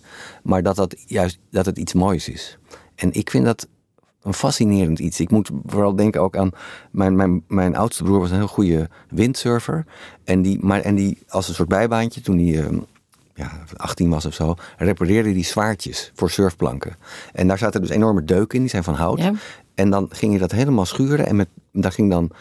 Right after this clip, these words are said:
Speaker 1: dus het was een houten, eh, plank en daar ma-, deed hij dan polyester op. En dat schuurde hij zo glad dat, dat je het niet voelde. Dus je zag daar die polyesterplek zitten, maar je voelde het niet.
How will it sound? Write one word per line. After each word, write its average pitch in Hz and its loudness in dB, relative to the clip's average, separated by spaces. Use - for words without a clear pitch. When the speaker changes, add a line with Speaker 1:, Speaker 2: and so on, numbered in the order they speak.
Speaker 1:
dus 92 -2
het 92 -2
was 95 2
een 95 2
houten, 92 -2
eh, 85 0
plank 113 0
en - 0
daar 107 2
ma-, 98 0
deed 101 2
hij 95 2
dan 87 0
polyester 104 0
op. - -4
En - -6
dat 95 0
schuurde 135 4
hij 107 0
zo 147 2
glad 139 -2
dat, 160 -8
dat 113 -2
je 104 0
het 92 -2
niet 143 -2
voelde. 113 -6
Dus 92 -2
je 190 4
zag 156 0
daar 110 2
die 98 -2
polyesterplek 98 0
zitten, 131 -2
maar 87 2
je 82 0
voelde 143 -2
het 92 -2
niet. - -2